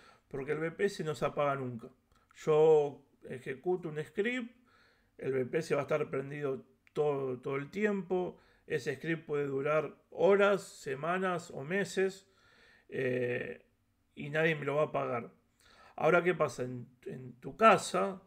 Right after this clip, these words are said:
o, puede pasar que se corte internet, puede pasar que se corte la luz, o mismo puede pasar que la computadora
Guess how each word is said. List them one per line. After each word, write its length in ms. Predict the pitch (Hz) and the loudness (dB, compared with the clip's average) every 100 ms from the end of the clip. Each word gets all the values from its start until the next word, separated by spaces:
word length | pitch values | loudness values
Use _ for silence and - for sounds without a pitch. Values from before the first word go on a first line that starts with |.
| _ | _
o, 240 | - - 123 - - - _ _ _ _ _ _ | -18 -14 -14 -14 -16 -20 _ _ _ _ _ _
puede 260 | 147 143 131 | -4 -4 -2
pasar 380 | 139 123 143 135 | -4 -2 -4 -4
que 120 | 131 | -8
se 180 | 143 120 | -8 -8
corte 300 | 135 131 131 | -8 -8 -10
internet, 720 | 120 127 143 180 185 185 _ _ _ _ _ _ _ | -8 -8 -2 0 0 -2 _ _ _ _ _ _ _
puede 220 | 139 135 | -2 0
pasar 340 | 123 127 139 127 | 0 -2 -2 -2
que 80 | 131 | -4
se 160 | 127 | -4
corte 280 | 127 127 131 | -6 -4 -4
la 120 | 135 | 2
luz, 360 | 170 190 190 - - _ _ - | 8 8 6 -4 -20 _ _ -6
o 140 | 156 | -2
mismo 260 | 202 202 170 | 0 0 2
puede 200 | 180 175 | 0 2
pasar 420 | 170 170 214 220 | 0 2 0 -2
que 440 | 151 143 127 - 139 | -6 -2 -2 -2 -6
la 140 | 127 | -6
computadora 1080 | 131 131 135 139 143 160 156 139 131 - | -6 -10 -10 -2 2 4 4 4 0 -4